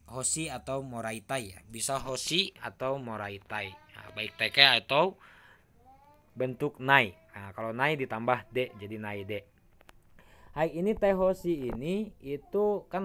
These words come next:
hoshi sendiri ingin ya. Ingin. Nah, ini untuk keinginan kita, namun orang lain yang melakukan gitu,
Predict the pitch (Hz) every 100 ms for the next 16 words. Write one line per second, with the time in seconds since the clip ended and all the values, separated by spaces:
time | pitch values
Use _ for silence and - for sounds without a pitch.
0 | 180 175 180 165 170 160 165 208 - 135
1 | 143 170 196 185 151 - _ _ - -
2 | _ - _ _ - - 135 151 113 90
3 | - _ - - - 123 120 135 220 240
4 | 220 190 - 165 165 165 165 165 160 147
5 | - 131 143 139 143 147 170 151 147 147
6 | 143 123 139 147 143 143 139 135 143 -
7 | 156 147 120 113